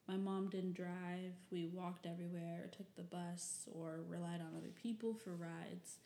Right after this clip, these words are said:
And the moment, um, like, I, nobody would teach me how to drive.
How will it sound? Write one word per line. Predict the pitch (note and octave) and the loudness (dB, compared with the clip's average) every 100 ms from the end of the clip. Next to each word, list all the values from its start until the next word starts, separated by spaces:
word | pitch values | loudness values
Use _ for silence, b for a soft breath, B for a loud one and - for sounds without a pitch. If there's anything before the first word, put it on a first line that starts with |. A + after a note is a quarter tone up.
| B B B B B B - F#3+ | B B B B B B -4 2
And | F3+ F3 E3+ E3+ E3+ - F3+ | 4 4 4 2 -2 -4 -2
the | F#3 | 0
moment, | F#3 F#3+ G#3+ A3+ A3+ A3 - - - - - - - - - - - - - - - - - | 2 4 6 6 4 2 -4 -8 -10 -16 -20 -20 -18 -18 -20 -20 -20 -20 -20 -20 -20 -10 -4
um, | F3 E3+ F3 - G1+ F#3 - - - | -2 -4 -6 -8 -8 -8 -14 -18 -8
like, | G3 - | -6 -2
I, | F#3+ F3+ - - - | -2 -2 -6 -18 -4
nobody | F#3+ F#3+ G3+ G3 F#3+ F#3+ F#3 - - - - - | -2 0 0 0 -2 -4 -6 -12 -20 -20 -20 -6
would | F3+ F3 | -2 2
teach | A3 G#3+ | 2 2
me | G#3 | 0
how | F#3+ | 0
to | - | -2
drive. | - C4 A#3 - | -2 0 0 -2